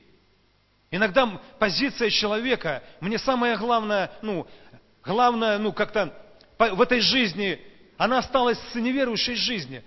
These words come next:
Осталась эта черта, скажем так, она неизмененна, она, мы еще не позволили Богу изменить ее или вырев-, выровнять ее в нашей жизни. Мы привыкли, потому что греховная плоть, она нет-нет дает о себе знать.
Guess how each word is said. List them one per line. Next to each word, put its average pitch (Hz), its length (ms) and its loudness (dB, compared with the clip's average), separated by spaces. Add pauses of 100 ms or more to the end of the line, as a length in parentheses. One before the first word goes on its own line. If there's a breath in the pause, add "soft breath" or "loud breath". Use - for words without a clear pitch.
Осталась 196 540 0
эта 202 280 -4 (760 loud breath)
черта, 214 580 2
скажем 165 380 -4
так, 175 180 0
она 208 140 0
неизмененна, 226 720 0
она, 185 160 -2 (240 loud breath)
мы 202 100 -2
еще 233 140 0
не 220 100 -2
позволили 226 480 -4
Богу 208 400 0
изменить 226 500 -4
ее 151 200 -2 (120 loud breath)
или 196 200 -2
вырев-, 170 720 -2
выровнять 170 520 -2
ее 135 220 -8 (140 loud breath)
в 151 80 -10
нашей 170 260 -4
жизни. 127 480 -8 (380 soft breath)
Мы 190 120 0
привыкли, 254 680 0 (180 loud breath)
потому 233 300 -2
что 202 300 0
греховная 220 540 0
плоть, 220 340 -2
она 196 260 -2 (120 loud breath)
нет-нет 202 400 -4
дает 208 300 0
о 165 40 -6
себе 147 300 -8
знать. 135 380 -10